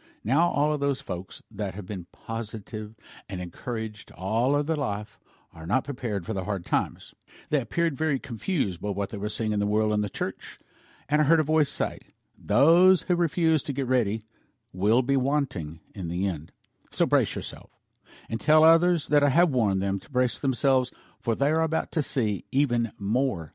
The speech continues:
shocking things." Now let's go to August, but he's talking about January. I saw long food lines, people standing in lines, not in cars throughout the nation. Ships and ports on the east and the west coast,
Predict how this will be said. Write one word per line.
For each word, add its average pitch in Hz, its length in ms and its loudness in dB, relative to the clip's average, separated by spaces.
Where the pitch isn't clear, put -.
shocking 92 560 -4
things." 85 420 -4
Now 160 200 4
let's 156 160 2
go 135 300 4
to - 180 -4
August, 131 640 0
but 117 120 0
he's 113 120 -4
talking 170 280 2
about 110 220 -2
January. 104 560 0
I 160 100 2
saw 160 260 4
long 156 440 4
food 165 260 0
lines, 98 440 0
people 127 280 -4
standing 127 380 0
in 127 80 2
lines, 107 520 -2
not 156 440 2
in 95 160 -2
cars 90 420 -2
throughout 98 240 -4
the 117 80 -6
nation. 131 480 -4
Ships - 320 0
and 175 100 0
ports - 580 -4
on 147 140 4
the 143 80 0
east 160 420 -2
and 156 140 -2
the 151 40 0
west 139 220 0
coast, - 480 -2